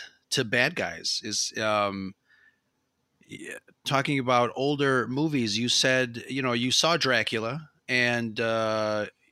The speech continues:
you obviously didn't relate to him because he was a vampire and he was bad and he was doing, you know, sneaking around, whatever.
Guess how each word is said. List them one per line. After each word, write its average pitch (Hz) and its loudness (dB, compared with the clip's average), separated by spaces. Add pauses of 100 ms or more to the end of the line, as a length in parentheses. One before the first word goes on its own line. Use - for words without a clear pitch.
(360)
you 139 0
obviously 165 6
didn't 147 0
relate 135 2
to 131 0
him 117 2
because 135 -2
he 123 0
was 131 0
a 131 0
vampire 120 0
and 151 0
he 131 0
was 123 0
bad 104 -2
and 139 -6
he 127 0
was 113 -2
doing, 110 -2
you 120 -4
know, 104 -4
sneaking 120 -2
around, 101 -2
whatever. 120 -2